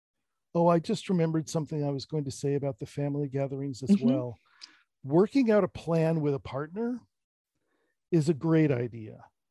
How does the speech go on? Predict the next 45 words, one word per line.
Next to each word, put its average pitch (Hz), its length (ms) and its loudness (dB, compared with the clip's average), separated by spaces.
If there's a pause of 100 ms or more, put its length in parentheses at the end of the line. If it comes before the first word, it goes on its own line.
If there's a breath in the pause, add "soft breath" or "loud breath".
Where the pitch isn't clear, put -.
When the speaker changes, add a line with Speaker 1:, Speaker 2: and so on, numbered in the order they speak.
Speaker 2:
Mm. 180 500 2
Speaker 1:
Ways 170 440 6
that 208 100 0
you 175 140 2
can 160 180 0
signal 185 500 2
one 202 160 4
another, 208 420 4
like, 143 440 0 (420)
you 143 120 -4
know, 135 360 -6 (260)
"I've 156 200 2
reached 175 280 -4
my 165 100 2
limit, 156 300 0
I 156 100 4
gotta 143 220 0
go." 160 460 2 (880)
Speaker 2:
Or, 185 120 2
"Come 202 280 2
get 202 180 6
me 202 160 6
out 190 140 8
of 214 100 2
this 196 180 2
situation." 190 800 6
Speaker 1:
Yeah, 151 200 4
you 160 140 0
know, 160 240 6
Speaker 2:
<laughs> 226 140 2
This 185 140 4
Speaker 1:
"C-, - 60 -6
please 208 460 4
come 202 220 6
over 214 240 6
Speaker 2:
conversation. - 0 -
Speaker 1:
here 202 220 6
and 185 120 2
change 180 320 0
the 190 100 -4
co-, 190 260 -2 (120)
the, 156 180 0
change 170 360 -2
the 160 100 -2
subject." 170 680 2